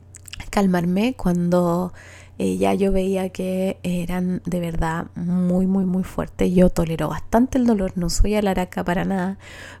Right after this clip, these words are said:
pero de verdad que me dolía, era un dolor muy intenso. Y, eh, me entregaron en algún punto esta máquina que es como,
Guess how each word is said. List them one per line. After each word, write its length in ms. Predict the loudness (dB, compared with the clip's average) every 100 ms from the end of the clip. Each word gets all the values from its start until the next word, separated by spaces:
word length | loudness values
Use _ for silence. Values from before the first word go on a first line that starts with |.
| 10
pero 260 | 12 12
de 120 | 10 4
verdad 300 | 2 4 6
que 120 | 6
me 280 | 6 6 6
dolía, 500 | 4 2 -2 -4 -6
era 220 | -4 -4
un 140 | -2 -2
dolor 260 | -2 0
muy 220 | 4 6
intenso. 580 | 6 4 0 0 2 2 0 -14 -18 -18 -18 -20 -2
Y, 440 | 4 6 6 4 4
eh, 260 | 4 4 4
me 140 | 4
entregaron 600 | 2 0 -2 0 0 0
en 140 | 2
algún 240 | 0 0 -2
punto 500 | 0 0 0 -4 -4
esta 320 | -8 -6 -4
máquina 440 | -4 -6 -8 -8 -8
que 160 | -10
es 120 | -12 -10
como, 400 | -6 -4 -4